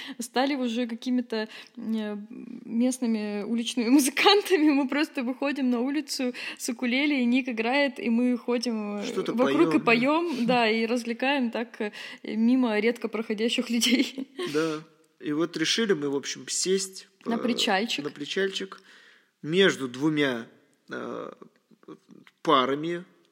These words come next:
Speaker 2: Там сидела пара справа и слева. И расстояние было,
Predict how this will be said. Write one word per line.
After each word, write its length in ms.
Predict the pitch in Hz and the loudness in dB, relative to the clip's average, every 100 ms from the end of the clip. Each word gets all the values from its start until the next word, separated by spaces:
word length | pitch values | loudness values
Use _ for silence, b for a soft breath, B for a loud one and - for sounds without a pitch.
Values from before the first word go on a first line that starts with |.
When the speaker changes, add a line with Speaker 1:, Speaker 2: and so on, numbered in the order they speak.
| - | -6
Speaker 2:
Там 200 | 165 185 | -4 -2
сидела 400 | - 180 190 185 | -4 0 0 0
пара 320 | 190 185 185 | -2 -2 -2
справа 520 | 185 - 190 180 175 | -6 -4 -2 -2 -4
и 200 | - - | -6 -8
слева. 520 | 185 139 127 117 113 - b b b b b b | -8 -4 -2 -2 -6 -10 b b b b b b
И 100 | 139 | -2
расстояние 520 | 139 127 - 147 214 160 | 0 2 2 2 2 2
было, 360 | 139 135 123 | 2 2 0